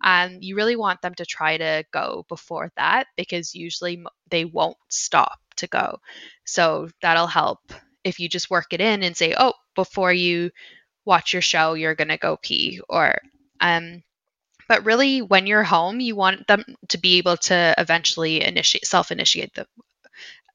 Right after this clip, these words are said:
going to the bathroom. So this doesn't, uh, happen for a couple weeks. So at the beginning, you're gonna really have to watch for their cues, but eventually they should be able to identify their cues and self-initiate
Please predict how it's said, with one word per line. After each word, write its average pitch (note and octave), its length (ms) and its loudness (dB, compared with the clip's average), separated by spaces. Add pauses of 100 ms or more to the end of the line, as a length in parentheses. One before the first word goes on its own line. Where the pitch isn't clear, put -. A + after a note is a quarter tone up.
(180)
going E3 200 0
to - 140 -8
the E3+ 80 -10
bathroom. - 500 -4
So F#3 200 -2
this G#3+ 240 0
doesn't, A#3+ 440 0
uh, F#3+ 160 2
happen F3+ 600 0
for E3 480 2
a - 80 0
couple E3+ 400 0
weeks. - 420 -4 (400)
So - 140 0
at F#3 80 0
the F#3 60 2
beginning, F#3 320 2
you're F3 140 2
gonna E3 220 0
really E3 220 2
have E3 220 0
to F3+ 100 -6
watch D#3+ 260 0
for - 120 -12
their - 180 -6
cues, - 640 -8 (500)
but E3 340 2 (480)
eventually G3 460 -2
they E3+ 160 -4
should E3 220 -4
be D#3+ 120 -2
able D#3+ 220 -4
to E3 420 -2 (260)
identify F3+ 580 2
their F#3+ 140 2
cues C4+ 380 2
and F3 240 0
self-initiate - 800 -2